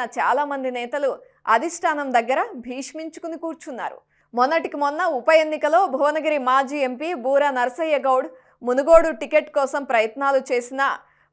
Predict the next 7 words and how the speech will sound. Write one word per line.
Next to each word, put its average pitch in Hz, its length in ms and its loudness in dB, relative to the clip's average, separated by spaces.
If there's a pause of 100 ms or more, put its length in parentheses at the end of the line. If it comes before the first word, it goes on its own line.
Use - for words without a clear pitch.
ఫలించకపోవడంతో 285 1080 2
బీజేపీ 285 560 -2
గూటికి 262 380 -4 (100)
చేరిన 233 240 -2
విషయం 220 320 -8
మనకు 240 220 -6
తెలిసిందే. 214 540 -8